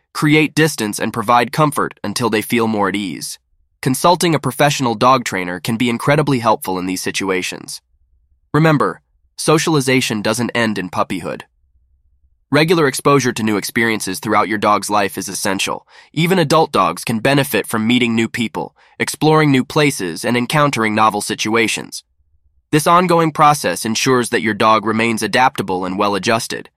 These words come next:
Now let's address a common concern. What about dogs adopted later in life?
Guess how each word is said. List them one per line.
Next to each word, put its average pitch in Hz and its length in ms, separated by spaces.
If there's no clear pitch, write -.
Now 123 80
let's 165 180
address 147 300
a 113 40
common 117 400
concern. 101 600
What 196 160
about 185 260
dogs 135 400
adopted 113 460
later 127 320
in 98 140
life? - 340